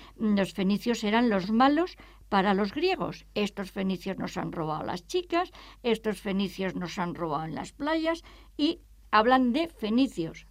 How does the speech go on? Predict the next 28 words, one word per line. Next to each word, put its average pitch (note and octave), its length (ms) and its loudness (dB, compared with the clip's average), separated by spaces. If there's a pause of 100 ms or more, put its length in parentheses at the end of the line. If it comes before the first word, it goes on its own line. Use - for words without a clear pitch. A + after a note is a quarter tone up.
pero F3 200 0
ellos G3+ 280 0
son C#4+ 300 -2
cananeos. G3+ 640 0
¿Por - 200 -10
qué? F3 240 -4
Porque G#3 440 4
eran G#3+ 220 6
de G3 120 -4
Canaán. G3 500 -2 (460)
Cuando A3 400 6
se A3+ 220 0
habla C#4+ 300 2
de C#4 160 0
cananeos, C4 760 2 (340)
nos G#3 240 2
referimos G3 680 0
a G3 120 0
los F3 260 -2 (140)
cananeos, F#3+ 800 0
habitantes G3 580 -6
de G#3 120 -10
Canaán G#3 440 -2
en - 160 -6
el - 60 -12
segundo F#3 400 -4
milenio, E4 480 2 (480)
y D#4+ 240 0